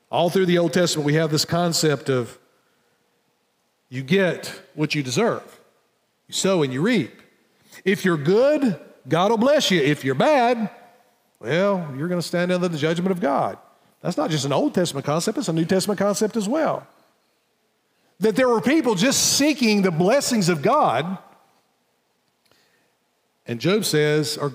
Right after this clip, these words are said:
uh, Satan says that Job is one of those people. So take it all away and notice what he'll do.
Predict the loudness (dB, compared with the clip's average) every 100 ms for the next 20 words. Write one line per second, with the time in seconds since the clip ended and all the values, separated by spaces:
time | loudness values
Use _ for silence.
0 | -2 -2 0 -2 -2 -2 -2 -2 -2 0
1 | 0 0 -2 -2 -2 -2 -2 -4 -6 -20
2 | _ _ _ _ _ _ _ _ _ _
3 | _ _ _ _ _ _ _ _ _ _
4 | _ _ _ _ _ _ -6 -2 0 2
5 | 2 2 2 2 0 -2 -16 _ _ _
6 | _ _ _ _ _ _ _ _ _ _
7 | _ _ _ _ _ -12 -6 -4 -4 -4
8 | -2 -2 -2 -4